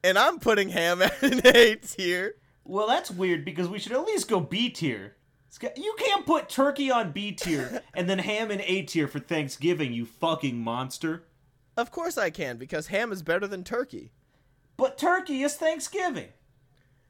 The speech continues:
Speaker 1: But ham is better than turkey.
Speaker 2: You didn't draw pictures of hams with your hand in kindergarten, did you?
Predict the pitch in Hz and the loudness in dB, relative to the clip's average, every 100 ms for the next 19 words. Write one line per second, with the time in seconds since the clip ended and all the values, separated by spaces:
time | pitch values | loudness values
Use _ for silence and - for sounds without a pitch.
0 | _ - 370 349 294 339 277 262 180 247 | _ -10 -6 0 2 4 4 0 2 2
1 | 294 262 269 208 294 403 185 117 - 403 | 2 0 -2 4 4 4 -2 -10 -2 0
2 | 392 403 415 339 330 339 330 277 - - | 4 6 6 2 6 6 6 4 0 2
3 | 294 269 294 285 294 311 320 233 262 226 | 2 2 0 2 4 6 4 2 0 2
4 | 220 208 202 190 170 165 185 170 151 156 | 0 0 2 2 0 -2 0 0 2 4
5 | 156 151 151 147 170 151 247 277 | 6 6 2 2 2 0 -4 -4